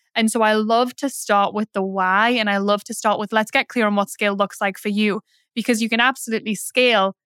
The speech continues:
but you can scale in many ways that might not feel really good about where you're going.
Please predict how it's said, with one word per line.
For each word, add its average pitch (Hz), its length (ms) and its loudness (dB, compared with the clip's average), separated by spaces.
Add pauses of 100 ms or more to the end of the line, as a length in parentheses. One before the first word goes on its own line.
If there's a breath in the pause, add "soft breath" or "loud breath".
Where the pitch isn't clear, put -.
(100)
but 226 80 -2
you 220 100 2
can 208 160 0
scale 220 360 0
in 202 160 0
many 208 240 0
ways 202 240 -4
that 208 160 -6
might 202 260 -4
not 226 160 -8
feel 214 260 -4
really 202 200 -6
good 202 180 -2
about 202 260 -2
where 202 120 0
you're 196 160 -2
going. 208 420 -4